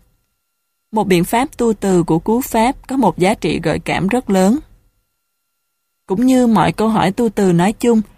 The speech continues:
câu hỏi tu từ của Nguyễn Du là một loại câu hỏi không cần được trả lời, vì bản thân nó đã là một câu trả lời, một sự khẳng định hay phủ định nào đấy. Nó chỉ là một cách nói linh hoạt, một lối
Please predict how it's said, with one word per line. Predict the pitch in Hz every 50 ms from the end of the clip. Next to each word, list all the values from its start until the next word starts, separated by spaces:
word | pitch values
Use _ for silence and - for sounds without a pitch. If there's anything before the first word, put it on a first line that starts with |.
| _ _ _ _
câu | - 220
hỏi | 208 190 160 180
tu | - 226 226 214
từ | - 226 196 185 165
của | - 175
Nguyễn | 196 208 180 - 190 202
Du | 202 226 220 214
là | 208 196 190
một | 180 180 175 170 -
loại | 180 175 170 - 170
câu | 165 - 214 214
hỏi | 202 185 160 - - 208 254
không | - - 254 240 226 208
cần | 220 202 185 180
được | 175 165 -
trả | - - -
lời, | 220 233 220 202 185 165 147 - - _ _ _ _ _ _ _ _ _ _
vì | 196 208 196 180
bản | 143 156 151 - 202
thân | 208 233 233 214 208 196
nó | 185 180 185 208 254 -
đã | - 165 160 156 151
là | 214 233 214
một | 185 170 156 -
câu | - 208 208 202
trả | 190 - - 202
lời, | 208 214 208 190 175 160 151 - - - _ _ _
một | 220 214
sự | - - 196 185
khẳng | - 202 180 208 247
định | 226 208 175 175 165 160
hay | - - 226 220 214 208
phủ | - - 185 185
định | 196 202 170 165 165
nào | 170 175 160 147
đấy. | 147 160 165 170 202 262 - - _ _ _ _ _ _ _ _ _ _ _ _ _ _ _ _ _ _ _ -
Nó | 190 180 175 196 254
chỉ | - - 175 190
là | 220 214
một | 185 175 160 -
cách | 214 240 -
nói | 220 202 185 202 240
linh | 240 240 233 220
hoạt, | 208 202 202 175 156 165 - - _ _ _ _ _ -
một | 208 185 - 196
lối | 196 196 208 262